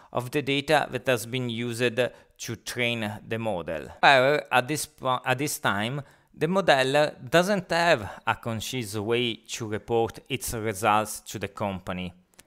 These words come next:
There aren't a simple parameter to give it. Instead, it is the whole trained algorithm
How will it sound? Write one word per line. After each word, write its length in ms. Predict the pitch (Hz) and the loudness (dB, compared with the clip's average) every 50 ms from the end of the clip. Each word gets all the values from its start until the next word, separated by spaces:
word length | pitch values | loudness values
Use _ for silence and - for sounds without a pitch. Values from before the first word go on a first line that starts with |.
| _ _ _ _ | _ _ _ _
There 220 | - - 156 185 202 | -2 0 2 4 6
aren't 600 | 185 147 131 120 107 104 104 104 104 113 117 - _ _ _ _ - | 8 8 8 6 4 0 -2 -4 -6 -12 -16 -20 _ _ _ _ -2
a 280 | 110 101 101 101 98 | 0 2 2 2 0
simple 460 | - - - - 135 131 110 131 131 | 0 -4 -6 -6 -6 -2 0 0 -2
parameter 600 | 120 - 120 110 110 113 113 113 110 - - 104 101 - | 0 2 2 4 4 4 2 0 -2 -2 -2 -4 -4 -4
to 160 | - - - | -6 -10 -12
give 300 | 101 90 107 101 95 85 | -8 -6 -4 -4 -4 -6
it. 340 | 87 80 - _ - - - _ _ _ _ _ _ _ _ _ _ _ _ _ _ _ - | -8 -12 -14 _ -18 -18 -18 _ _ _ _ _ _ _ _ _ _ _ _ _ _ _ -6
Instead, 560 | 165 170 - - - 196 202 202 175 147 - - _ _ _ _ _ - | -6 -4 -4 0 4 4 4 4 4 0 -8 -14 _ _ _ _ _ -10
it 160 | 147 - - | -8 -4 -2
is 260 | 180 170 147 139 127 | -2 -2 -2 -2 0
the 160 | 123 151 143 | 2 2 2
whole 580 | 139 139 151 175 202 214 214 208 202 196 175 147 - - - _ _ _ _ _ _ _ _ _ _ _ _ _ _ _ _ _ _ _ _ _ _ _ _ _ _ _ _ _ _ | 4 2 4 6 6 8 8 8 8 6 6 6 2 -6 -18 _ _ _ _ _ _ _ _ _ _ _ _ _ _ _ _ _ _ _ _ _ _ _ _ _ _ _ _ _ _
trained 480 | - 151 139 180 190 196 185 180 165 147 - | -2 0 2 2 2 4 4 2 2 4 6
algorithm 760 | 156 170 185 196 170 135 139 120 110 104 98 95 87 101 | 8 8 8 8 8 4 2 2 2 0 -4 -6 -10 -12